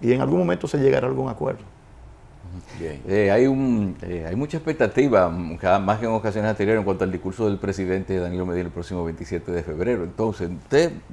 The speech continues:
Speaker 3: eh, como dirigente del P L D, ¿cree usted que habría, eh, algún tema específico que pudiera adelantarse desde ahora, que pudiera estar incluido,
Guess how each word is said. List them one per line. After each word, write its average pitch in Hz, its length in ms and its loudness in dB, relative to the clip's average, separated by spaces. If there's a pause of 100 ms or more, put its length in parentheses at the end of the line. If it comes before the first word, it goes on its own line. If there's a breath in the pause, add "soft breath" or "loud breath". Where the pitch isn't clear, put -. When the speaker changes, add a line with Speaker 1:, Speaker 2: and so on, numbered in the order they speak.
Speaker 3:
eh, 117 240 6
como 107 200 0
dirigente 107 340 -2
del 101 120 0
P 120 100 -2
L 110 140 4
D, 98 120 -2 (300 loud breath)
¿cree 143 100 0
usted 156 180 0
que 160 120 6
habría, 143 680 8
eh, 107 180 4
algún 117 260 2
tema 147 180 6
específico 123 580 0
que 113 100 -4
pudiera 104 720 4
adelantarse 107 640 2
desde 107 200 4
ahora, 110 220 4
que 101 80 -4
pudiera 101 260 0
estar 101 200 -4
incluido, 104 540 -2